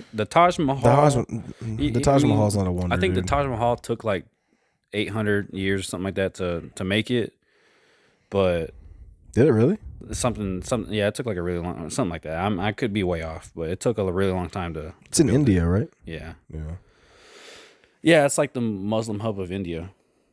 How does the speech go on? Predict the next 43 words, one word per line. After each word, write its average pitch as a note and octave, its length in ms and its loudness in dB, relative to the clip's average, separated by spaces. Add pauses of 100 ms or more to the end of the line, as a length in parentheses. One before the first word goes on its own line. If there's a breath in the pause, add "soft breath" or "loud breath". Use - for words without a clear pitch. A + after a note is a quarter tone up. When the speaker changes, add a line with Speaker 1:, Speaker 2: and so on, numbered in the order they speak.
(180)
Speaker 2:
Mm. E2+ 100 -8
Speaker 1:
basically, E2+ 240 -2
or, F#2 220 2
or G2+ 280 0
either G#2 180 0
that G#2 200 4
or G2+ 80 -2
it's G2 100 -8
like G#2 140 -4
a F#2 40 -10
big F#2+ 140 -4
old F2+ 180 -2
tomb G2 320 -8
or D#2 40 -14
something C2+ 220 -16
like - 260 -20 (160)
that. - 380 0 (100)
<coughs> - 600 0
Speaker 2:
How - 80 8
Speaker 1:
I - 20 8
Speaker 2:
big C#3+ 220 6
Speaker 1:
can't C#3+ 40 4
Speaker 2:
is D3 140 2
the A2 60 -2
Speaker 1:
remember. F#2+ 200 0
Speaker 2:
Taj F#2 60 -6
Mahal? F2 340 -2 (100)
Speaker 1:
It's - 380 -12
massive. G2+ 560 -2 (200)
Speaker 2:
Is G#2 160 2
it? C#3 120 -2 (100)
Speaker 1:
Yeah, F#2 120 -6
it's - 100 -4
huge. F2+ 300 -4 (680 loud breath)
Speaker 2:
Hmm. E2+ 160 -4 (240)
Speaker 1:
Yeah, F2+ 260 -2 (260)
and G#2 100 0
then G#2+ 100 4
the G#2 60 2
Great A2 140 4
Wall G#2 160 4
of E2+ 60 -4
China. E2+ 300 -8